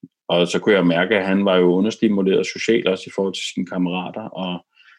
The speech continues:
og hvordan kunne man så prøve at kompensere det på, øh, for det på, på andre måder. Øh, så ja, der var rigtig meget, øh, hvad skal man sige, forandring i forhold til det strukturelle, som, øh, som jeg egentlig godt sådan kunne være i, men det var der, jeg tror, børnenes,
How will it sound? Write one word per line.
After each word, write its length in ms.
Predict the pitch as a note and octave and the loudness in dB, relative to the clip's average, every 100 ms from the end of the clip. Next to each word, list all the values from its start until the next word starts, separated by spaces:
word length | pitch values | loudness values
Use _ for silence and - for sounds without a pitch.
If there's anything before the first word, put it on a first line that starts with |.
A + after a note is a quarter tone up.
| _ _ - | _ _ -4
og 100 | F2+ | -2
hvordan 260 | F2+ F#2 F#2+ | 2 0 0
kunne 180 | G2+ G2 | 0 0
man 100 | F2+ | 0
så 400 | F2+ F2+ - _ _ _ | 0 -2 -6 _ _ _
prøve 160 | G#2+ F#2 | 2 4
at 80 | F#2+ | 2
kompensere 600 | F#2+ F2 F2 - - F2 | -2 -2 -4 -2 0 0
det 180 | F#2 F2+ _ | 0 -4 _
på, 60 | G#2 | 2
øh, 360 | F2+ E2+ E2+ E2 | 4 6 2 0
for 60 | F#2 | -2
det 180 | F2+ F2+ | -2 0
på, 200 | G2 F2 - | 0 -2 0
på 80 | |
andre 320 | D#2 E2 F2+ F#2+ | -2 -2 -2 0
måder. 300 | F2 F2 - - - | 0 -2 -6 -12 0
Øh, 140 | F#2 F2+ | 0 4
så 120 | G2+ | 4
ja, 240 | F#2 G#2+ - - | 4 2 0 0
der 60 | |
var 240 | G2 F#2 F2 | 2 2 2
rigtig 280 | G2 C#3 A2+ | 0 2 2
meget, 460 | G2 G#2+ A2 G2+ | 2 2 2 2
øh, 260 | F#2 F2 F2 _ _ _ _ _ _ _ - | 4 2 0 _ _ _ _ _ _ _ -8
hvad 80 | - | -4
skal 120 | G#2+ | 0
man 100 | G#2 | 0
sige, 300 | - G2+ F#2+ | 0 0 0
forandring 600 | - - A#2 - C#3+ C3+ - - | 0 -2 -2 -2 -2 -4 -6 -6
i 40 | |
forhold 260 | A#2+ A2+ A2+ | -2 -2 0
til 120 | A2 | -2
det 80 | G#2 | -4
strukturelle, 680 | - G2+ G2 G2 G2+ - B2 _ - | -8 -6 -4 -2 -2 -2 -10 _ -4
som, 260 | G#2+ G2+ F#2+ | 0 2 4
øh, 600 | F2+ F2 F2 E2+ E2 E2 - | 4 4 4 4 0 -2 -2
som 160 | F2 | 2
jeg 160 | F2+ G#2+ | 2 4
egentlig 260 | A2 G#2+ | 4 2
godt 300 | - G2 - - | 2 -2 -2 -2
sådan 280 | F#2 F#2+ F2+ | -2 0 -2
kunne 220 | F#2+ E2+ | 0 2
være 300 | E2+ G#2+ G#2+ | 4 4 2
i, 140 | F2+ - | 0 -2
men 160 | F#2 | 0
det 140 | F2+ E2+ | 0 2
var 120 | E2+ | 2
der, 140 | A2+ - | 0 0
jeg 120 | A#2 - | -2 0
tror, 180 | G2 - | 0 2
børnenes, 360 | G#2 - A2+ | 0 0 -2